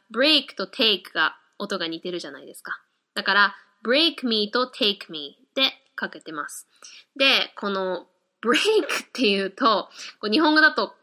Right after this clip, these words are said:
壊すっていうイメージだけのような気がするんですけど、あの、前も言ったみたいに、英語ってこう、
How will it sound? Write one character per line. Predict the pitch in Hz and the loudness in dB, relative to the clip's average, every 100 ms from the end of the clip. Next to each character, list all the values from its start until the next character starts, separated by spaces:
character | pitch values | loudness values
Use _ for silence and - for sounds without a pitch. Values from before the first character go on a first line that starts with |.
| _ | _
壊 | - 220 240 | -4 4 4
す | - 196 | 2 -6
っ | |
て | 190 180 | -4 -2
い | 175 | 0
う | |
イ | 175 | -2
メ | 185 180 | -2 -4
ー | |
ジ | 175 | -4
だ | 170 | -4
け | 196 | -4
の | 202 | -4
よ | 185 | -2
う | |
な | 170 | -4
気 | 160 - | -6 -10
が | 175 | -8
す | - | -8
る | 175 | -10
ん | |
で | 165 | -10
す | - | -10
け | 175 | -2
ど、 | 196 - - - - | -2 -4 -20 -18 -6
あ | 180 | -4
の、 | 175 170 170 165 - - | -4 -8 -10 -10 -10 0
前 | 349 349 | 2 2
も | |
言 | 208 | 0
っ | 202 | -2
た | 196 | -4
み | 196 | -2
た | 175 | -2
い | 175 | -2
に、 | 190 | -2
英 | 302 330 | 0 2
語 | 359 | 0
っ | - | -2
て | 208 | -8
こ | - 185 175 | -6 -6 -6
う、 | - | -8